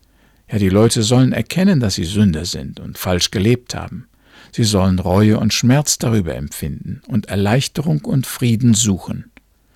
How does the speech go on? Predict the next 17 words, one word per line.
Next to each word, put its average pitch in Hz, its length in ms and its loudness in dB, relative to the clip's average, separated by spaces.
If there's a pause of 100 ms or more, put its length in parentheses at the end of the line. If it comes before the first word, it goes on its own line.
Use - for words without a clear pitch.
(480)
Sie - 180 -2
sollen 87 400 0
wachsam 107 460 0
sein 117 260 0
und 92 180 -8
aufpassen, 110 680 -6 (500)
dass 107 160 -6
sie 101 120 2
nicht 92 260 0
gleichgültig 113 800 -2
und - 240 -6
abgestumpft - 920 -4
gegen 92 220 -4
Sünde 107 580 2 (160)
und 151 180 -4
Unrecht 110 520 0
werden. 85 380 -10